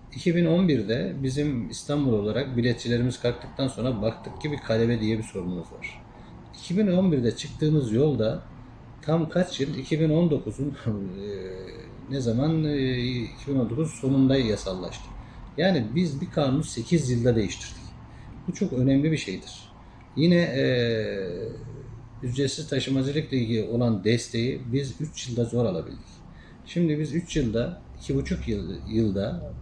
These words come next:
bu kanunu değiştirdik. Bu çok önemlidir.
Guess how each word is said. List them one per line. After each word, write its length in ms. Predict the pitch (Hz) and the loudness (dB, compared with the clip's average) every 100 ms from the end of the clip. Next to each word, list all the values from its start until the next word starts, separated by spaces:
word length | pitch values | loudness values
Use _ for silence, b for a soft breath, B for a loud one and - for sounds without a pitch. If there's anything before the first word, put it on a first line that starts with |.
| - | -4
bu 100 | 175 | -2
kanunu 440 | - 120 117 139 123 | 2 4 4 4 2
değiştirdik. 540 | 123 117 - 117 156 - | 2 0 -2 -6 -6 -6
Bu 80 | 135 | -6
çok 240 | - 160 | -4 -2
önemlidir. 720 | 120 117 120 143 143 147 - | 4 6 6 4 2 0 -4